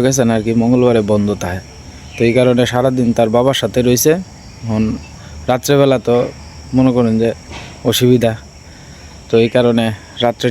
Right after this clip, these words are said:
ট্রেনেই গেছে গা আর কি। কোথায় যে কয় সকালবেলা যাইলেও সেই কষ্ট করে যাওয়ানোই লাগবে, এর চেয়ে রাত্রে রিল্যাক্সে জায়গা। রাত্রে ট্রেনটা দিয়ে গেলে কী হয় জানেন, মানে শান্তি মতো একটু সিটে বইয়া যাওয়া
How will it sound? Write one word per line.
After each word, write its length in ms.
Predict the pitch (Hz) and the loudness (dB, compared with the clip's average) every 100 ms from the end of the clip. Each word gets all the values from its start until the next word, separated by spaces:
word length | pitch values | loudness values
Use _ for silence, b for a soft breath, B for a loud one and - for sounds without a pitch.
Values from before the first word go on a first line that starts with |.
| 107 | -2
ট্রেনেই 280 | 117 110 107 | -2 0 0
গেছে 180 | 117 113 | -2 -2
গা 60 | 107 107 | -2 -2
আর 40 | 101 | -4
কি। 80 | 120 - - - - | -10 -12 -20 -20 -4
কোথায় 200 | 131 139 | 0 2
যে 60 | 135 131 | 4 4
কয় 120 | 131 | 2
সকালবেলা 440 | 139 147 139 131 135 | 4 2 4 4 4
যাইলেও 320 | 139 151 147 143 135 | 4 4 4 4 4
সেই 160 | 143 139 131 - B B B B | 4 2 -2 -14 B B B B
কষ্ট 180 | 135 120 143 | -2 0 2
করে 160 | 131 131 131 | 2 4 4
যাওয়ানোই 280 | 139 139 113 | 4 2 2
লাগবে, 180 | 110 113 | 2 2
এর 60 | 113 | 0
চেয়ে 120 | - 120 | 0 0
রাত্রে 240 | 131 127 131 120 | 0 0 0 2
রিল্যাক্সে 340 | 127 110 127 120 | 0 0 0 0
জায়গা। 200 | 120 143 135 | 2 2 0
রাত্রে 220 | 135 - 160 | -2 -4 0
ট্রেনটা 240 | 139 127 127 | 2 2 2
দিয়ে 120 | 143 | 2
গেলে 140 | 143 165 156 | 2 0 0
কী 80 | 135 | 2
হয় 120 | 139 151 | 4 2
জানেন, 220 | 185 160 90 - B B B B B 131 | 2 0 -4 -12 B B B B B -2
মানে 140 | 131 123 | 0 0
শান্তি 220 | 143 147 160 | -2 0 2
মতো 160 | 156 135 | 2 0
একটু 180 | 120 135 117 - - - | 0 -2 -2 -4 -6 -2
সিটে 280 | 160 143 135 113 | 0 2 2 2
বইয়া 280 | 120 135 120 85 - - | 2 2 0 -4 -12 -4
যাওয়া 160 | 117 | 0